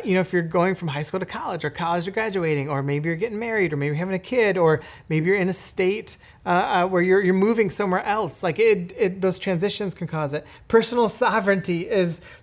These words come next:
um, a big one, uh, that I see a lot, is this idea you're obsessed with doing what you want to do.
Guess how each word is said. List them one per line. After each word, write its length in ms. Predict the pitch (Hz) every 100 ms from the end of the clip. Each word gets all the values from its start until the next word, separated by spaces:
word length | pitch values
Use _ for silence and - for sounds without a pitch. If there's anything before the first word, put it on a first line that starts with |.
| -
um, 340 | 185 180 185 -
a 80 | 214
big 260 | 147 190
one, 400 | 175 175 165 175 -
uh, 140 | 190 170
that 220 | 165 196
I 120 | 214 156
see 240 | - 185
a 100 | 175
lot, 340 | 160 175 170
is 140 | 226 165
this 140 | 180
idea 500 | 196 180 190 190 -
you're 220 | 220 185
obsessed 520 | 175 - - 220 202 -
with 200 | 190 160
doing 260 | 180 175
what 220 | 170 -
you 80 | 175
want 260 | 156 156 156
to 100 | -
do. 240 | 165 139